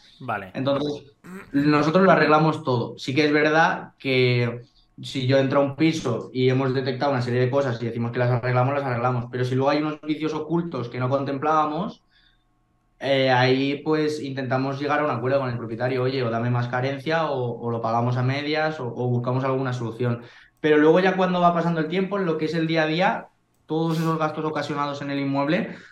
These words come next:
Speaker 2: los pagamos nosotros. Y si hay algún mes que no tenemos que ganar dinero de ese piso, no, no lo ganamos. Siempre
Speaker 1: Vale.
Speaker 2: pensando, pues, en, en ese largo plazo y en el que el propietario esté contento.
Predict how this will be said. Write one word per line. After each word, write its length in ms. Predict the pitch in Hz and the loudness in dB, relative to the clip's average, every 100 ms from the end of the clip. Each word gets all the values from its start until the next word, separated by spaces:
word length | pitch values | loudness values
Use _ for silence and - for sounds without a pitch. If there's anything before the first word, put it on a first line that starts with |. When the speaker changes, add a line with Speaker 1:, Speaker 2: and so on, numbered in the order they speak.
| _ | _
Speaker 2:
los 160 | 135 131 | -2 0
pagamos 360 | 131 143 160 | 2 4 4
nosotros. 580 | 131 110 - 185 143 123 | 2 0 0 0 0 -4
Y 80 | 123 | -4
si 100 | 123 | 0
hay 80 | 147 | 2
algún 260 | 165 170 165 | 4 4 2
mes 240 | 165 160 | 0 -2
que 100 | - | -2
no 100 | 156 | -2
tenemos 340 | 156 156 151 147 | 0 -2 -4 -4
que 100 | 156 | -2
ganar 580 | 143 143 139 139 139 127 | 0 2 0 0 -4 -6
dinero 360 | 143 139 139 | -4 -2 0
de 100 | 135 | 0
ese 120 | 131 | -2
piso, 280 | 131 135 160 | -4 -4 -2
no, 280 | 175 139 123 | 0 -2 -4
no 180 | 120 135 | -2 0
lo 120 | 127 | 0
ganamos. 400 | 113 113 107 104 | 0 -4 -6 -8
Siempre 240 | 123 123 | -4 -2
Speaker 1:
Vale. 0 | |
Speaker 2:
pensando, 460 | 139 127 127 135 151 | 0 0 2 0 -2
pues, 140 | - - - - | -6 -12 -16 -8
en, 180 | 120 123 | -4 2
en 80 | |
ese 160 | 127 127 | 2 4
largo 260 | 127 117 117 | 4 4 2
plazo 260 | 127 123 | 0 0
y 120 | 185 | -2
en 60 | 147 | -2
el 60 | 123 | -4
que 60 | |
el 60 | 117 | -4
propietario 400 | 117 117 117 139 | -4 -2 -2 -2
esté 160 | 127 113 | -4 -8
contento. 420 | 113 104 101 | -8 -8 -10